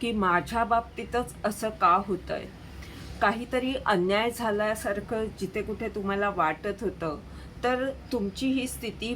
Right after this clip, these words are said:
पूर्णपणे बदलत आहे. तुम्ही स्वतःचं अस्तित्व निर्माण करत आहात. काहीतरी अशी गोष्ट जी तुम्हाला त्रासदायक होती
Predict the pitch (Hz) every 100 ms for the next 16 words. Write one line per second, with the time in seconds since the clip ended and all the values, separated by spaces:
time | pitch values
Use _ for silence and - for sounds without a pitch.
0 | - 240 220 220 220 226 220 196 185 143
1 | 185 190 180 180 190 190 233 - - -
2 | - - 226 220 262 285 - - - -
3 | - - - - - - - - - -
4 | - - - - - - - 202 - 208
5 | 226 - 269 262 254 220 214 - 233 -
6 | 220 233 214 185 180 196 208 - 202 196
7 | 185 180 180 180 - - - - - -
8 | - 226 240 262 277 254 262 285 302 -
9 | - - 226 247 294 285 226 226 - 226
10 | 190 185 226 233 226 226 226 240 - 202
11 | 202 - - 226 220 220 - 214 - 190